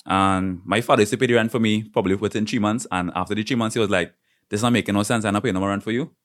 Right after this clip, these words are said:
and I need, I go in and stop doing this for you."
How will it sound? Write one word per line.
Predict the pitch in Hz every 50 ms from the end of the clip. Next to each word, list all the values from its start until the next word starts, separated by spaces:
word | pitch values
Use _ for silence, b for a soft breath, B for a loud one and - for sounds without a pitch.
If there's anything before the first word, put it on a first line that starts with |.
| _ _ _ _ _ _ _ _ -
and | 87 87 90 87 87 85 82 - -
I | 90 95 101
need, | 104 104 107 107 107 104 104 110 110 _ _ _ _ _ _ _ _ _ _ _ _ -
I | 98 104
go | 101 104
in | 95
and | 95 95 -
stop | - 113 107
doing | 107 98 95 92
this | 98 101 - - -
for | 120 123
you." | 104 87 85